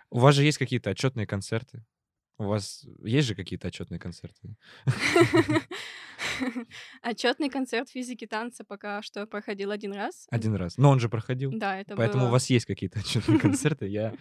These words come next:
Speaker 1: <laughs> не ошибся в своих сведениях. А, ну, планируется ли ещё?
Speaker 2: Ну, вообще, да, наверное, хотелось бы всё-таки проводить отчётный концерт каждый год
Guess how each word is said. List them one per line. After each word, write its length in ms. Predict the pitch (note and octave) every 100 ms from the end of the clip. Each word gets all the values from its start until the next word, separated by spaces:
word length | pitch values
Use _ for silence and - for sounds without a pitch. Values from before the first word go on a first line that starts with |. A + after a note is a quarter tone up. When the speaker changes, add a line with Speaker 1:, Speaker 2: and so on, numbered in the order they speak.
| - -
Speaker 1:
<laughs> 680 | - - - G#4+ C#5+ A#4+ -
не 180 | E4+ E3
ошибся 460 | D#3+ - F3+ - B2
в 40 |
своих 200 | B2 A#2+
сведениях. 520 | - G2+ F#2 G2 G#2+ - - G#4+ G4+ F#4+
А, 300 | F4 G#2 -
ну, 180 | - B2
планируется 480 | A#2+ A2+ A#2 C3 -
ли 80 | A#2
ещё? 240 | A#2+ - G#2+ _ _ _ _ -
Speaker 2:
Ну, 380 | A#3 A#3+ B3 A#3+ -
вообще, 280 | A3 C#4 C#4+
да, 140 | A3+
наверное, 300 | G#3 A3+ A#3+
хотелось 440 | - A#3 A3+ G#3
бы 80 | G3
всё-таки 360 | - - A3+ -
проводить 380 | G#3+ G#3+ G#3 G3
отчётный 400 | G#3 G3+ G#3+ G#3
концерт 420 | G#3 G#3 G3+ -
каждый 360 | G3 G#3 G3+
год 220 | G3 A#3